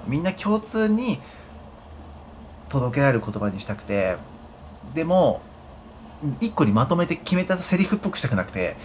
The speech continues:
じゃあ、こういうこと伝えたいよなっていう、なんかそれを何個か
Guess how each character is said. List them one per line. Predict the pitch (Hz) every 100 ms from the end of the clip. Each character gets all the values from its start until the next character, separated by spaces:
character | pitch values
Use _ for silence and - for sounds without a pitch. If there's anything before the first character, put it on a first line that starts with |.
| - -
じ | -
ゃ | 175 208
あ、 | 131 - - - - - - - -
こ | 165
う |
い | 175
う |
こ | 202
と | 185
伝 | - 151
え | 151
た | 175
い |
よ | 143
な | 110 113
っ |
て | 107 -
い | 107 113 135
う、 | 110
な | 135
ん |
か | 131
そ | 190
れ | 196
を |
何 | 175 311
個 | -
か | 202 113